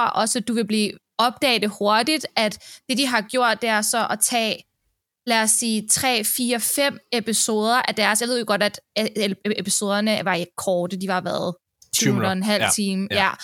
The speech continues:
Speaker 1: de var korte, så du kan jo godt tage flere af dem sammen i en time lang episode.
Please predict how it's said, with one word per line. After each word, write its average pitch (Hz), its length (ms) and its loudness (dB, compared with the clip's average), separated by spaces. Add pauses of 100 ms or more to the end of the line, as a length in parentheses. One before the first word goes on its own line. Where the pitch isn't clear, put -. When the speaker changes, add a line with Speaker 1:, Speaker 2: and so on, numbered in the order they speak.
(180)
Speaker 1:
de 226 80 -4
var 226 80 0
korte, 214 360 -2
så 233 160 0
du 208 160 -6
kan 233 100 -2
jo 226 100 0
godt 240 200 2
tage 277 140 0
flere 233 380 0
af 208 140 0
dem 220 160 0
sammen 202 320 2
i 202 260 -2
en 196 100 -2
time 220 340 2
lang 202 240 2
episode. 220 560 0